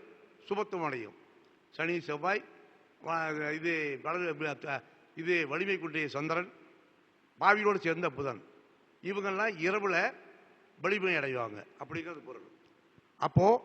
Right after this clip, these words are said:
வளர்பிறையில சுபத்துவ கிரகங்கள், சுப கிரகங்கள் லக்ன சுபராகட்டும்,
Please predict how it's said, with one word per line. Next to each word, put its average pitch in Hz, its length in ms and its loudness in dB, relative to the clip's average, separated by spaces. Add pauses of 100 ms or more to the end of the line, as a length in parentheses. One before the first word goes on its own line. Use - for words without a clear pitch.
(280)
வளர்பிறையில 190 640 6 (960)
சுபத்துவ 202 500 4
கிரகங்கள், 170 580 4 (460)
சுப 156 240 2
கிரகங்கள் 180 540 6 (480)
லக்ன 151 260 2 (100)
சுபராகட்டும், 170 680 2